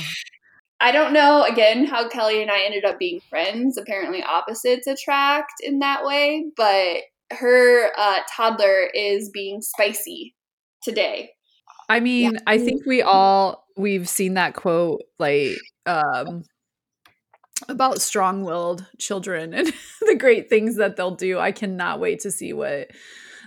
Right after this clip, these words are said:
Speaker 2: that little sweetheart does 'cause she is strong-willed. She is strong-willed. So
Speaker 1: Yeah.
Speaker 2: let's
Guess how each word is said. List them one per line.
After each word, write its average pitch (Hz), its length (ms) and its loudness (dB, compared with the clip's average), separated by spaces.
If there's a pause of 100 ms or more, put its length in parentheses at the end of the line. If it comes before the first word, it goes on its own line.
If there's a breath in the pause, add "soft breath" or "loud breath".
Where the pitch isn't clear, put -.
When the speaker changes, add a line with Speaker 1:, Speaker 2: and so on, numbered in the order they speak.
Speaker 2:
that - 180 -6
little - 400 -4 (140 loud breath)
sweetheart - 480 -8
does - 340 -6
'cause 196 220 -8
she 175 220 -8
is 147 200 -2
strong-willed. - 720 -8 (180 soft breath)
She - 300 -12
is 151 360 -8
strong-willed. - 640 -12 (680 soft breath)
So 247 560 6
Speaker 1:
Yeah. 247 100 6
Speaker 2:
let's 214 360 2